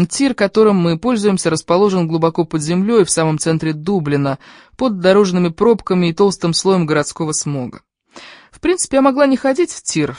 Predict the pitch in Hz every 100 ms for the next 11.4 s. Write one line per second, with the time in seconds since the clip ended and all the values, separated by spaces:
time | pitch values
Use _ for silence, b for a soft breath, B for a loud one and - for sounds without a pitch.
0 | - 151 160 - 208 269 - 190 196 175
1 | 196 208 202 170 - 170 165 - 269 247
2 | - B B - 151 151 - 160 175 202
3 | 285 254 196 - 262 - 170 170 160 165
4 | 196 190 180 175 175 175 165 180 180 185
5 | 175 - 175 214 226 180 - - - _
6 | _ b b b 226 233 196 - 160 160
7 | 170 165 165 220 196 156 151 147 156 165
8 | 180 165 151 165 - 170 180 233 185 -
9 | 135 135 - 151 143 139 151 147 147 147
10 | 120 - - 302 302 185 147 156 180 151
11 | 156 160 226